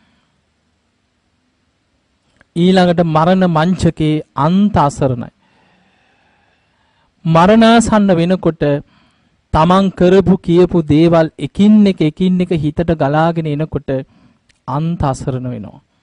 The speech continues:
හිත දමනය කරගත්ත කෙනෙකුට විතරයි කරපු පිනක්, කුසලයක් මතු කරගන්න පුළුවන්. හිත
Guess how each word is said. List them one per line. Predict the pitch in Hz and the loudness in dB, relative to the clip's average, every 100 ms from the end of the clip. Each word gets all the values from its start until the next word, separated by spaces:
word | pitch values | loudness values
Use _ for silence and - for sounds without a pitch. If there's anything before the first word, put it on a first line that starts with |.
| _ _ _ _ _ _ _ _ _ _ _ - | _ _ _ _ _ _ _ _ _ _ _ -4
හිත | 185 214 | 0 2
දමනය | 190 170 196 226 233 | 2 4 6 6 4
කරගත්ත | - 208 202 196 - 190 | 4 2 4 0 0 0
කෙනෙකුට | 196 185 190 185 | 2 2 0 2
විතරයි | 151 147 180 196 294 - - - _ _ _ _ _ _ _ _ | 0 0 0 2 0 -4 -18 -20 _ _ _ _ _ _ _ _
කරපු | - 175 196 202 | -2 0 2 0
පිනක්, | - 175 220 - | 0 0 0 0
කුසලයක් | - - 185 202 233 - | -4 -2 -2 0 -2 -2
මතු | 156 185 | -4 -2
කරගන්න | 190 185 185 220 | -2 0 0 -2
පුළුවන්. | - 156 113 - _ _ _ _ _ _ _ _ _ _ _ _ _ _ _ _ _ - | -2 -4 -4 -12 _ _ _ _ _ _ _ _ _ _ _ _ _ _ _ _ _ -4
හිත | 185 | -2